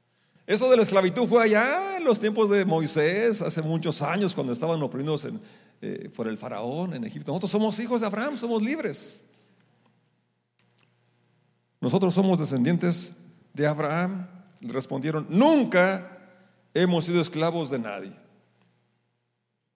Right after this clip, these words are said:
Ahora, está hablando con judíos, está hablando con personas conocedoras de la ley, conocedoras, ¿verdad?, de, de, de las promesas de, de a Dios a Abraham,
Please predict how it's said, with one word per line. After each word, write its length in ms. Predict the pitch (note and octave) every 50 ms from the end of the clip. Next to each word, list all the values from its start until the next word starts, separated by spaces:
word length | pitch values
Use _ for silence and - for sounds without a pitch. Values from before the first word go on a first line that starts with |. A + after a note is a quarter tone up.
| _ _ _ _ _ _ _ _ _ _ _ _ _ _ _ _ -
Ahora, 280 | C3+ D#3 C#3+ B2+ - - - - - - _ _ _ _ _ _ _ _ -
está 200 | D3 D3 - F#3+
hablando 380 | F#3+ G3+ A3 A3+ A#3 B3 A#3+
con 180 | A#3+ G#3 F3 E3+
judíos, 760 | D3 C3 B2 C#3 D#3 D#3+ D3 - - - - - - - - _ _ _ _ _ _ _ _ _ _ _ _ _ _ _ _
está 160 | B2 A#2+ - D3+
hablando 260 | F3+ G3+ A3 A3 -
con 220 | G#3 F#3 E3+ C3+
personas 440 | D3+ C3+ B2 - C#3 C3+ D3+ F3 F3
conocedoras 600 | F3 G3+ F#3+ F3 C#3+ C3+ A#2+ A#2+ B2+ C3+ C#3+ C#3
de 60 | C#3+
la 100 | C#3+ C#3+
ley, 360 | D3 D#3 G3 A3 G#3 D#3+ - - - - - - _ _ _ _ _ _ _ _ _ _ _ _ _ _ _ _ _ _ _
conocedoras, 880 | - C3 C3+ C#3 C3+ C3+ C#3+ C3 B2+ B2+ C3+ D#3 F#3 - G3+ - - - - - - _ _ _ _
¿verdad?, 300 | A#2+ A2 A2 B2 D3+ D#3
de, 140 | C3 A#2+ -
de, 260 | A#2 A#2+ A#2+ F#2+ G#2 G#2 - - -
de 340 | - G#2+ A2+ A2 G#2+ - - A#2 A2 G2+ - G2 A2
las 160 | A#2 - -
promesas 520 | D3 B2+ A2+ A#2 B2+ C#3 - F3 D#3 B2
de, 100 | B2+ B2
de 200 | - A2 A#2 A2+
a 320 | A2+ G#2+ G#2 G#2 - - - -
Dios 300 | G#2+ A2 A#2 C3 C3 E3
a 40 | D#3
Abraham, 600 | C3+ D3 B2+ A#2 A#2+ C#3+ F3+ G#3+ G#3 - E3 -